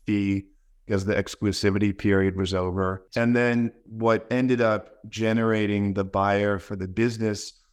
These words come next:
was a, a good friend of mine who runs a successful S E O business, also based here in the Portland area. And, uh, we were just chatting one day, and I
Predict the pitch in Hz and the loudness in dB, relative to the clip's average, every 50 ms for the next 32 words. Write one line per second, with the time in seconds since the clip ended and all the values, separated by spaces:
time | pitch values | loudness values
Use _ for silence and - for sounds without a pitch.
0 | _ _ _ _ _ - - 104 110 113 110 110 110 107 107 104 98 - - - | _ _ _ _ _ -12 -6 0 2 4 4 4 4 2 2 0 -2 -6 -12 -12
1 | _ - - 110 110 107 107 104 101 104 - - 117 113 110 104 143 143 135 131 | _ -6 -2 0 2 2 2 0 0 -4 -6 -4 -2 -2 -2 2 2 2 2 0
2 | - - 131 123 123 120 120 104 95 110 110 110 110 110 110 110 107 98 117 113 | -2 -2 0 0 2 2 0 -2 -2 -2 0 0 2 0 0 -2 -2 -4 -4 -6
3 | 110 101 107 104 107 104 107 107 107 107 101 - - - - 110 104 - 113 104 | -6 -2 0 0 2 2 2 0 0 -2 -2 -6 -8 -6 -6 -6 -6 -4 -6 -6
4 | - - 117 107 107 107 - - 113 107 104 104 101 101 101 101 98 - - _ | -4 0 0 0 0 0 -4 -4 -2 -2 0 0 0 0 0 -2 -6 -8 -12 _
5 | _ _ _ _ - 123 120 110 - - 113 110 110 110 110 110 107 101 101 104 | _ _ _ _ -4 -2 -2 -2 -2 0 2 4 4 4 4 2 0 0 0 0
6 | 104 95 98 104 104 104 104 101 - - - - - - - 104 104 - - 110 | 0 0 0 0 0 0 0 -2 -4 -6 -8 -8 -8 -4 -4 -4 -2 0 -2 -2
7 | 98 92 104 101 95 - - - 107 104 101 101 98 98 95 - _ _ _ _ | 0 0 0 0 0 -4 -6 -4 -2 -2 0 0 -2 -4 -6 -10 _ _ _ _
8 | _ _ _ _ - _ _ _ _ _ - 110 104 101 101 95 98 - 120 117 | _ _ _ _ -20 _ _ _ _ _ -4 -2 0 0 0 0 0 0 2 2
9 | - - 117 107 101 98 92 90 92 92 98 101 104 107 107 - _ _ _ _ | 2 2 2 2 2 2 0 0 0 0 0 0 -2 -4 -8 -14 _ _ _ _
10 | - 123 110 104 104 104 104 101 98 101 98 95 98 104 101 101 98 98 98 98 | -8 -4 -2 0 2 2 2 0 0 0 -2 0 2 2 2 2 2 2 2 2
11 | 101 101 104 107 107 107 104 104 101 95 95 - - - 120 110 113 113 117 117 | 2 2 2 2 2 2 2 0 -2 -2 -4 -10 -6 0 2 4 4 4 2 2
12 | 113 104 104 101 104 101 101 101 101 101 98 | 0 0 0 0 0 0 0 0 0 0 0